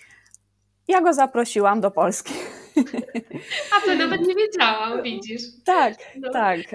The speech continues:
Speaker 1: E, zaprosiłam go do Polski, akurat, e, mój kolega miał wesele, e, nie miałam z kim iść na to wesele, więc,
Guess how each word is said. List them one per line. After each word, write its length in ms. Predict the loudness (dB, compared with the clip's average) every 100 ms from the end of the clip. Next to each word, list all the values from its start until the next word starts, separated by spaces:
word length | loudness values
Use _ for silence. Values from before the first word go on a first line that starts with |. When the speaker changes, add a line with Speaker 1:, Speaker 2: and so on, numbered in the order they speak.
| -2
Speaker 1:
E, 160 | 2 2 2 -2 -4 -6
zaprosiłam 680 | -4 -2 -4 -2 -2 0 0
go 100 | -2
do 140 | -4
Polski, 420 | -4 -4 -2 -2
akurat, 540 | -2 -2 0 0 -2 -6
e, 240 | -4 -4 -4
mój 200 | -4 -4
kolega 420 | -4 -2 -2 -4
miał 420 | -4 -2 -2 -2
wesele, 640 | -4 -6 -2 0 2 0 -4 -10 _ _ _ _ _ _ _ _ -16 -8
e, 360 | -6 -4 -4
nie 140 | -4 -2
miałam 460 | 0 0 -2 -4
z 60 | -8
kim 180 | -6 -4
iść 120 | -2
na 140 | -2 -4
to 140 | -4
wesele, 540 | -4 -4 -2 -2 -2 -4 _ -20 -20 _ -12
więc, 520 | -6 -2 -2 -4